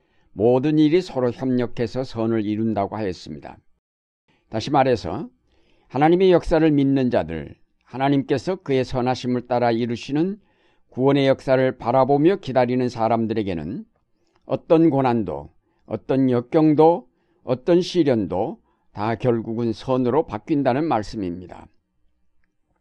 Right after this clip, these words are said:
하나님을 사랑하는 사람들이란 하나님의 구원의 역사를 믿는 사람들을 뜻합니다.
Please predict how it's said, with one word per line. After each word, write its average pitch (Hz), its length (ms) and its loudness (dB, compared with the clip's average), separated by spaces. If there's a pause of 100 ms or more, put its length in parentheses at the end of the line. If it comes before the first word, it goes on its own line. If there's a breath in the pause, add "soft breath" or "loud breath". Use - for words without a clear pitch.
(380)
하나님을 175 400 0
사랑하는 170 460 4
사람들이란 135 880 2 (340 soft breath)
하나님의 127 420 0
구원의 127 420 0
역사를 127 420 0
믿는 120 380 0
사람들을 110 640 -2
뜻합니다. 90 640 -14